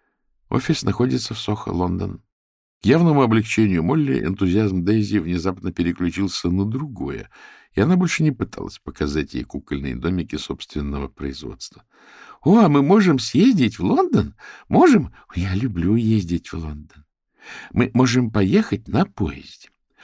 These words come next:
А после того, как поговорим с сотрудниками компании, послушаем уличных музыкантов в Ковент-Гардене. Он ведь близко от Сохо, и там так здорово.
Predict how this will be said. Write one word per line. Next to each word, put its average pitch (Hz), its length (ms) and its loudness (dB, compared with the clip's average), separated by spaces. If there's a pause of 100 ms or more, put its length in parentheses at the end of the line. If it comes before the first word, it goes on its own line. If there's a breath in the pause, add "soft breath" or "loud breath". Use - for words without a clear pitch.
(200 loud breath)
А 107 160 6
после 139 320 0
того, 131 260 4
как 113 260 -4
поговорим 120 440 2
с - 80 -6
сотрудниками 110 760 -2
компании, 135 600 -4
послушаем 131 720 -4 (300 loud breath)
уличных 160 540 0
музыкантов 156 880 -2 (160 soft breath)
в - 80 -20
Ковент-Гардене. 85 1120 -4 (680 soft breath)
Он 156 140 2
ведь 151 180 2
близко 185 340 0
от 110 120 -4
Сохо, 101 260 -2
и 85 60 -2
там - 340 -4
так 123 300 0
здорово. 82 480 -2